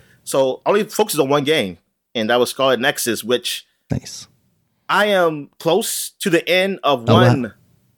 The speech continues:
Speaker 1: scenario though, 'cause
Speaker 2: Oh,
Speaker 1: I
Speaker 2: okay.
Speaker 1: didn't, 'cause like I said, um, you could pick the girl and a boy
Speaker 2: Mm-hmm.
Speaker 1: at the beginning, um, two main characters, and they actually are two separate stories. They're not like,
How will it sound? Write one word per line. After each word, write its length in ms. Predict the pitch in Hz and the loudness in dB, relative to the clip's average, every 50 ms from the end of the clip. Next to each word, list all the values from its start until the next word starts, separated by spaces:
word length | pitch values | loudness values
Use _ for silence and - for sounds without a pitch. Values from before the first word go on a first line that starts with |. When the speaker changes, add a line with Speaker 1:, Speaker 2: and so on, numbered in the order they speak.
| _ _ _ | _ _ _
Speaker 1:
scenario 600 | - - - 139 123 123 117 107 104 101 98 87 | -8 -6 -4 -2 0 2 2 2 2 2 0 -2
though, 220 | 87 92 85 80 - | -4 -6 -8 -6 -4
'cause 180 | - - - | -2 0 0
Speaker 2:
Oh, 40 | - | 2
Speaker 1:
I 100 | 117 143 | 2 2
Speaker 2:
okay. 20 | 151 156 | 0 0
Speaker 1:
didn't, 100 | - - - _ _ _ _ _ _ _ _ _ _ _ _ _ | -4 -8 -16 _ _ _ _ _ _ _ _ _ _ _ _ _
'cause 200 | - 180 147 - | -4 -2 0 0
like 120 | 147 - | 0 0
I 40 | 170 | 0
said, 320 | 156 - 175 165 156 - - | 0 0 0 0 -2 -2 -2
um, 500 | 127 127 123 117 113 110 107 101 104 104 | 0 0 2 2 2 0 0 -2 -4 -4
you 80 | 143 160 | -4 -2
could 160 | 196 180 - | -2 -2 -2
pick 220 | - 214 208 - - | -2 -4 -4 -2 -2
the 260 | 143 139 131 110 - _ _ _ _ - | 0 0 0 -2 -6 _ _ _ _ -2
girl 300 | 147 143 147 151 151 151 | 0 0 2 2 2 0
and 120 | 143 127 | 0 -2
a 40 | 113 | -4
boy 480 | 98 117 123 135 117 101 92 87 82 - _ - | -4 -2 -2 0 0 0 -2 -4 -8 -6 _ 0
Speaker 2:
Mm-hmm. 380 | 101 120 127 - - - - - - | 2 2 2 0 -2 -4 -8 -8 -8
Speaker 1:
at 80 | 139 - | -6 -4
the 80 | 143 117 | -4 -6
beginning, 420 | 120 101 127 131 107 95 90 82 - _ _ _ _ _ _ _ - | -4 -2 -2 -2 -2 -2 -6 -10 -14 _ _ _ _ _ _ _ -4
um, 260 | 107 110 104 104 104 - | -2 -2 -2 -2 -4 -6
two 160 | - - 175 | -6 -4 -2
main 160 | 156 151 139 | 0 0 0
characters, 320 | - - 151 139 131 - - | 0 0 0 0 -2 -2 -4
and 120 | - 156 160 | -2 0 2
they 80 | 185 | 2
actually 380 | 202 180 208 214 - - 185 165 | 2 2 0 -2 -2 -2 -2 0
are 100 | 180 165 | 0 0
two 180 | - - 160 139 | -2 -6 -10 -8
separate 300 | - - 165 - 160 - | -4 -2 -2 -2 -4 -6
stories. 460 | - - 156 131 110 92 87 - - | -4 -2 -2 0 -2 -2 -6 -8 -8
They're 100 | 120 123 | -4 -2
not 200 | 135 147 139 117 | -2 -2 0 0
like, 260 | 120 113 104 - - | -2 -2 -4 -6 -10